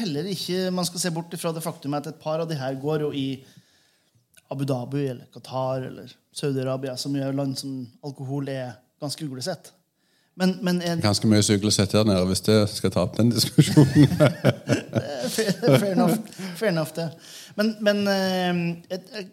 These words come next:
Speaker 1: kanskje et sånt helseråd vil kunne være med, altså hvis du ser litt langt på det, kunne være med på å ta ned det gjennomsnittlige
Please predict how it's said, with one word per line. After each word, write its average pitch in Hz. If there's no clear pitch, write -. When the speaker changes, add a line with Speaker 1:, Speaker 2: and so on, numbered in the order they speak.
Speaker 1:
kanskje 175
et -
sånt 214
helseråd 156
vil 160
kunne 160
være 135
med, 143
altså 143
hvis 139
du 143
ser 143
litt 139
langt 180
på 139
det, 120
kunne 175
være 139
med 139
på 156
å 147
ta -
ned 147
det 143
gjennomsnittlige 156